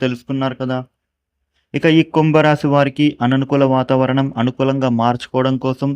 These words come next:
ప్రతిరోజు కూడా హనుమాన్ చాలీసా పఠించాలి. అలాగే సుబ్రహ్మణ్యేశ్వర స్వామి ఆరాధన వీళ్ళకు ఎంతగానో మేలు చేస్తుంది. అదేవిధంగా కాలభైరవ స్తోత్ర పారాయణం చేసినట్లయితే గనుక కుంభరాశి వారికి మరింత మేలు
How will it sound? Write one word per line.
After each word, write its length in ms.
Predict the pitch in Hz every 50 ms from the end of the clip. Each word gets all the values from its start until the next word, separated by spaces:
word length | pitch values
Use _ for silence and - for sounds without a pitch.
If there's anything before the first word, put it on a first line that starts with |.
| 139 - -
ప్రతిరోజు 540 | - 117 113 - 147 151 147 147 143 139 139 139 147
కూడా 140 | 147 139 135 117
హనుమాన్ 360 | 123 123 127 135 135 135 131 131
చాలీసా 380 | - 123 123 127 131 - - 131 131 -
పఠించాలి. 560 | 120 - 131 131 127 - 131 127 127 127 123 123 _ _ _ _ _ _ -
అలాగే 320 | 107 110 113 113 107 107 110 110
సుబ్రహ్మణ్యేశ్వర 760 | - 113 107 123 139 143 143 143 143 143 135 - 151 139 139
స్వామి 320 | 135 - 139 139 135 135 131 131
ఆరాధన 320 | 131 131 131 123 131 131 131
వీళ్ళకు 300 | 131 131 127 127 - 127 110 104 110
ఎంతగానో 440 | 123 120 143 127 131 135 135 135
మేలు 280 | 123 120 123 127 127 127 - -
చేస్తుంది. 460 | 127 127 - - 131 127 127 131 123 - _ _ _ _ _ _ _ -
అదేవిధంగా 600 | 107 107 113 131 151 156 151 139 139 139 139 139 135 - -
కాలభైరవ 520 | 120 120 135 143 135 135 135 139 131 127 127
స్తోత్ర 360 | 127 - - 127 127 - 131 -
పారాయణం 640 | - - 127 127 123 123 127 127 127 127 131 131 131 - _ _ _ _ _ -
చేసినట్లయితే 720 | 131 135 135 135 143 135 131 123 - 131 127 127 - 120 117
గనుక 220 | 120 123 120 - 131 131 131 135 _ _ _ _ -
కుంభరాశి 520 | 147 151 160 160 165 156 151 147 143 -
వారికి 320 | 143 139 139 135 131 135 131
మరింత 340 | 127 123 127 127 123 123 135
మేలు 320 | 117 110 113 123 135